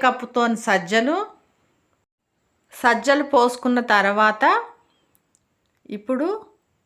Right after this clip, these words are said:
వన్ అండ్ హాఫ్ కప్పు మినపగుళ్ళు,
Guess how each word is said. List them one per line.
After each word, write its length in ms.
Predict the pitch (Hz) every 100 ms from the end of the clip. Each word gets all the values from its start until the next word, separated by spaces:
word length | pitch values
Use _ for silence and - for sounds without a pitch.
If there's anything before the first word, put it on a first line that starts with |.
| _ _ _ _ _ _ _ _ _ _ _ _ _ _ _ _ -
వన్ 160 | 196 214 247
అండ్ 180 | 254 247
హాఫ్ 240 | 247 247 - -
కప్పు 260 | 247 - 269 226
మినపగుళ్ళు, 760 | 208 220 226 226 233 240 254